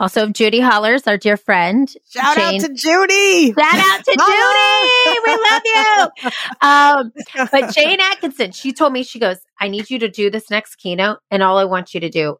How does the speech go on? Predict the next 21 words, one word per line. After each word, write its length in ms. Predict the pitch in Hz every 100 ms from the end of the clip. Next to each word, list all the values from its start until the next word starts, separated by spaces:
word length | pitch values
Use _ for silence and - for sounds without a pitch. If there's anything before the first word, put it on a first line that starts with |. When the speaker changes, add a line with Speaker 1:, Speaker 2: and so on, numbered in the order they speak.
| -
Speaker 1:
is 100 | -
think 240 | 180 165
about 300 | 156 156 143
the 40 | 175
people 280 | 160 156 147
in 80 |
that 160 | 143 -
room." 220 | 131 147 _ _ _ -
Speaker 2:
Oh. 600 | 214 214 214 180 139 - - _ _ _ _
Speaker 1:
Think 280 | - 208 202
about 240 | 233 202
the 80 | 208
people 280 | 233 202 196
in 100 | 185
that 120 | 170
room. 160 | 165 156 _ _ _ _ _ _ -
I 120 | 320
do 160 | 277 330
that 160 | 262
in 100 | 202
workshops. 440 | 185 214 - -